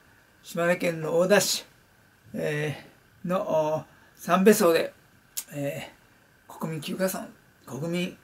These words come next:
宿舎か。<laughs> あの、三瓶荘で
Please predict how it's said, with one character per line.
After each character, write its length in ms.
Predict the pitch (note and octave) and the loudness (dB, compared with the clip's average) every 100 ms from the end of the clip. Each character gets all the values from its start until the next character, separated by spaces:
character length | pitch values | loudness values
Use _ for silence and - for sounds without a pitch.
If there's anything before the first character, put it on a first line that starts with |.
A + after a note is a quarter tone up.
| - | -16
宿 180 | - E3+ | -8 0
舎 140 | A#3 | 0
か。 300 | - C#3+ - - - - - - - | 0 -4 -6 -10 -20 -20 -20 -20 -20
<laughs> 560 | _ - - - - - | _ -20 -20 -20 -18 -2
あ 260 | E3 D#3+ | 2 4
の、 120 | E3 | 4
三 240 | D#3 D#3+ F3+ | 2 4 6
瓶 100 | G3 | 6
荘 160 | F3+ | 6
で 280 | F3+ F#3+ - | 6 4 0